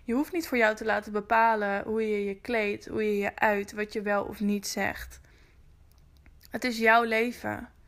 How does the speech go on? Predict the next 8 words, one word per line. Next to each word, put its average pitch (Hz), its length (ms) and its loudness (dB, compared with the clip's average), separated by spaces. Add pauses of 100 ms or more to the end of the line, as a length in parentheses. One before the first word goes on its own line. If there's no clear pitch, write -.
(320)
En 233 140 -4
je 226 100 0
mag 214 200 0
die 240 120 -8
verantwoordelijkheid 220 800 -2
gaan 202 220 -6
terugpakken. 233 760 -8 (360)
Door 208 680 -2